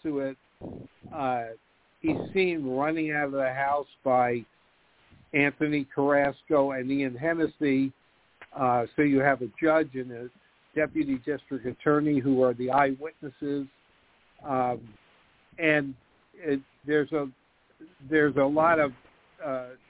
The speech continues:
you know, there's a lot of evidence that makes her believe that if she tries the case, she should be able to win it easily. But she does,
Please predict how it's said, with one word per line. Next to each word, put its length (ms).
you 100
know, 200
there's 200
a 40
lot 300
of 80
evidence 400
that 200
makes 220
her 100
believe 520
that 200
if 80
she 160
tries 360
the 180
case, 280
she 200
should 220
be 160
able 300
to 80
win 140
it 120
easily. 420
But 160
she 80
does, 180